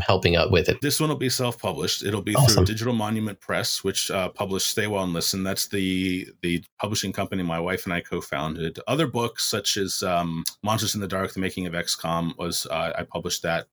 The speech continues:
Speaker 2: myself. That was just all me. Uh, I say all me, but I, you know, I hi-, we hire professional editors, cover artists, and everything, um, to make sure that it's, uh, as, as nicely presented as possible. Um, so yeah, we're, we're funding all this, uh, ourselves.
Speaker 1: And the release date's set for this year, right?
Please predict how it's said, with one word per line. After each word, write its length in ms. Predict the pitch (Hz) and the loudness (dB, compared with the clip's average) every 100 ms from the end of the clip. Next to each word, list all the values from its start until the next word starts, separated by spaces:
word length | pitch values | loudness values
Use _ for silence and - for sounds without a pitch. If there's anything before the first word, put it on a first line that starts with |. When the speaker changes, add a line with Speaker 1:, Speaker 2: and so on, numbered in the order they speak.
| - | -8
Speaker 2:
myself. 400 | 87 - 82 80 | -6 -2 -4 -4
That 160 | 87 87 | -4 -2
was 300 | 90 - - | -2 -4 -4
just 200 | 98 - | -4 -2
all 140 | 85 85 | 0 0
me. 360 | 85 85 85 - _ _ _ - | 0 0 -2 -6 _ _ _ -4
Uh, 240 | 87 85 | -2 -2
I 80 | 123 | -2
say 220 | - 165 | 0 0
all 160 | 120 113 | 0 -2
me, 240 | 104 98 | -2 -2
but 160 | 87 92 | -2 -4
I, 80 | 95 | -2
you 120 | 110 | -2
know, 120 | 92 | -2
I 60 | 87 | -2
hi-, 160 | 101 98 | -4 -4
we 100 | 98 | -4
hire 260 | 101 98 | -2 -2
professional 500 | 90 85 117 - 87 | -4 -6 -4 -4 -4
editors, 640 | 87 82 82 82 82 80 - - | -4 -4 -4 -2 -2 -2 -4 -6
cover 260 | - 85 82 | -6 -4 -2
artists, 360 | 73 76 - 78 | -2 -2 -2 -4
and 100 | 76 | -6
everything, 480 | 78 73 78 73 78 | -6 -6 -6 -4 -2
um, 220 | 80 73 | -2 -2
to 100 | - | -4
make 200 | 85 85 | -2 -2
sure 280 | - 90 82 | -2 -2 -2
that 160 | 82 80 | -2 -4
it's, 340 | 80 - - | -4 -4 -4
uh, 280 | 80 78 73 | -4 -4 -6
as, 280 | - 80 - | -4 -4 -4
as 160 | - - | -4 -4
nicely 340 | 85 85 - | -2 -2 -4
presented 540 | 85 85 87 82 80 76 | -4 -4 -2 0 -2 -4
as 100 | - | -10
possible. 600 | - 80 - - 78 73 | -4 -4 -4 -6 -10 -4
Um, 360 | 87 82 82 - | -2 -2 -2 -6
so 160 | - | -4
yeah, 280 | 113 135 92 | 0 2 0
we're, 220 | 85 101 | -2 -6
we're 160 | 104 110 | -2 -2
funding 380 | - 104 101 95 | 0 -2 0 0
all 180 | 95 92 | -2 0
this, 320 | 92 - - | -2 -2 -2
uh, 240 | 85 85 82 | -2 -2 -4
ourselves. 540 | 82 - 101 76 - - | -6 -4 -2 -4 -6 2
Speaker 1:
And 100 | 131 | 4
the 60 | 123 | 6
release 280 | 113 135 - | 6 6 6
date's 280 | 107 92 | 4 4
set 200 | - 95 | 4 4
for 240 | - 101 90 | 4 4 6
this 220 | 87 90 | 6 6
year, 240 | 90 73 | 6 6
right? 260 | 76 87 | 6 4